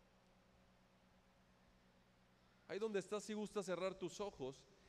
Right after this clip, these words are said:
y creo que es un buen momento para pedirle a Dios que te muestre, que te examine, que te muestre esas raíces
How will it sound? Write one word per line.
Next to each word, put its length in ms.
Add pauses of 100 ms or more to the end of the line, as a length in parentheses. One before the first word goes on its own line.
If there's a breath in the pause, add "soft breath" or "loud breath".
(160 loud breath)
y 60
creo 220
que 80
es 100
un 160
buen 160
momento 480
para 260
pedirle 320
a 60
Dios 240
que 140
te 120
muestre, 560 (3000 loud breath)
que 140
te 120
examine, 680 (1900)
que 100
te 140
muestre 560
esas 240
raíces 880